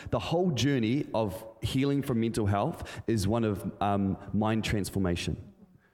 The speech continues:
m-, mind renewal. So you're transformed, the Bible says, Romans, y-, you are transformed into a new person by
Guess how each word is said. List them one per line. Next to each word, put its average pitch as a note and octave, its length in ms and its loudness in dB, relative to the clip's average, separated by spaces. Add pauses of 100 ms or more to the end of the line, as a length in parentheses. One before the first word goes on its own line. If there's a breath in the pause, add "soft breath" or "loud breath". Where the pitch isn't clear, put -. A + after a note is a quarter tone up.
(180 soft breath)
m-, A2 260 0
mind A2+ 280 2
renewal. G2 380 0 (580)
So - 160 0
you're A2+ 80 2
transformed, D3+ 680 0
the A2 60 0
Bible C3+ 160 2
says, A#2+ 300 0
Romans, A2+ 280 2
y-, A2 100 0
you G#2+ 220 2
are G#2+ 60 2
transformed B2 580 0
into G2+ 160 0
a - 40 2
new A2+ 120 2
person G#2 320 -2
by F#2 240 2